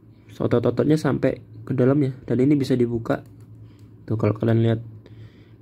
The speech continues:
dalamnya dia masih ada bulu-bulunya, otot-ototnya juga masih ada. Dan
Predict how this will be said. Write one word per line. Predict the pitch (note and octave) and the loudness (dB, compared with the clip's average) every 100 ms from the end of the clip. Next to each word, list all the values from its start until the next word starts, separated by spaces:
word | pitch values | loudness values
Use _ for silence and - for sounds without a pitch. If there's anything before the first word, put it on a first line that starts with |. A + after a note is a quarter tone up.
| - | -6
dalamnya | A#2+ A#2 B2+ | -2 2 2
dia | C3 C3 | 2 0
masih | B2+ - | -2 -2
ada | A#2 A2 | -2 -2
bulu-bulunya, | B2 A2+ A2 A#2 A2+ B2 B2+ | 2 2 2 4 4 2 0
otot-ototnya | A#2 A2+ A#2 A2+ - C3+ | -2 -4 -4 -4 -6 -4
juga | A#2+ A2 A2 | -2 -2 -4
masih | A2+ - - | -4 -4 -2
ada. | A2 A#2 B2 - - - - - - - - - - - - - | 0 0 -2 -8 -18 -20 -20 -20 -20 -20 -20 -20 -18 -18 -18 -8
Dan | B2+ A#2+ A#2+ | -2 0 2